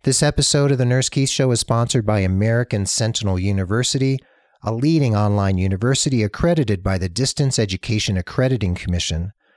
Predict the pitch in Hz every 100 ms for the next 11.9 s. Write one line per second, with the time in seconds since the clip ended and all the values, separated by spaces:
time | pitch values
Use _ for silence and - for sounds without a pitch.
0 | _ _ - 117 - - 165 - 127 127
1 | 123 127 - 107 104 110 110 107 98 123
2 | 117 117 - 95 90 104 104 98 - -
3 | - 175 165 - _ _ _ _ - 117
4 | 110 117 127 127 - 120 113 98 92 117
5 | 131 135 117 104 98 95 95 110 107 95
6 | 95 120 147 - 117 107 98 101 98 98
7 | - _ _ _ - - 135 110 113 113
8 | 113 - 104 98 123 147 147 143 - 117
9 | 104 104 101 98 - 95 90 _ 120 123
10 | 123 131 110 95 90 95 _ _ _ -
11 | 165 170 110 - - 80 73 78 -